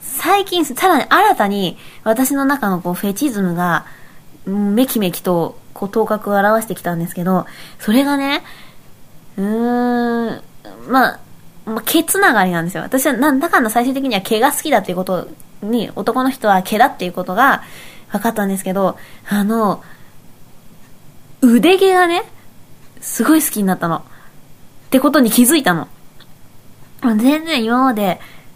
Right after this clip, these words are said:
そんなもん、そんなところを見なかったんですけど、ある日ですね、私は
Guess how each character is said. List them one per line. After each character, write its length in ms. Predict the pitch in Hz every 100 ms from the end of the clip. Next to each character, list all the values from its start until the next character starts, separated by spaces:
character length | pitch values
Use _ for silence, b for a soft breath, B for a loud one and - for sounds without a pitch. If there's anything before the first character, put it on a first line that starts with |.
| -
そ 180 | - 226
ん 80 |
な 80 | 254
も 200 | 269 262
ん、 80 | 220 - -
そ 180 | 247
ん 80 | 247
な 340 | 254 220 185 - -
と 100 | 220
こ 200 | - 185
ろ 120 | 190
を 320 | 208 180 - - - -
見 200 | 196 208
な 100 | 262
か 100 | 247
っ 40 | 190
た 120 | 185
ん 60 | 175
で 100 | 185
す 80 | -
け 100 | 175
ど、 220 | 180 170 B B B -
あ 160 | 240
る 100 | 294
日 160 | 254 185
で 100 | 185
す 80 | 185
ね、 140 | 180
私 360 | 180 202 214 220
は 260 | 214 190